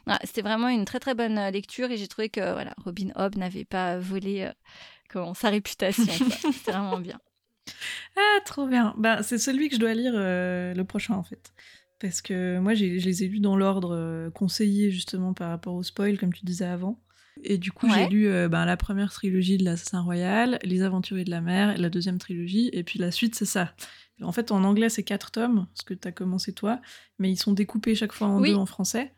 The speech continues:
Speaker 2: Ayez ça en tête, parce que moi,
Speaker 1: Ah,
Speaker 2: ça
Speaker 1: ok.
Speaker 2: me contrarie toujours beaucoup quand on découpe, euh, pas comme prévu, mais voilà. <laughs> Surtout parce que je trouve que beaucoup des
Speaker 1: Ouais, c'est vrai.
Speaker 2: longueurs qu'on reproche à Robin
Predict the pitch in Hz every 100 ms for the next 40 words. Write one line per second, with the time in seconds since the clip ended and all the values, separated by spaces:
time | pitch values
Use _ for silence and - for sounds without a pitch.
0 | _ _ 190 190 208 214 202 240 226 214
1 | 247 247 - 196 214 196 214 202 180 190
2 | 196 185 185 - 185 165 165 185 - 170
3 | 175 185 - - - - 220 196 - -
4 | 170 - 202 311 277 196 180 170 233 -
5 | - - - - 202 - - 247 254 -
6 | - - 226 277 262 247 240 214 208 254
7 | - 208 208 - 220 254 208 208 220 220
8 | 220 220 196 190 190 - 214 - 190 180
9 | 185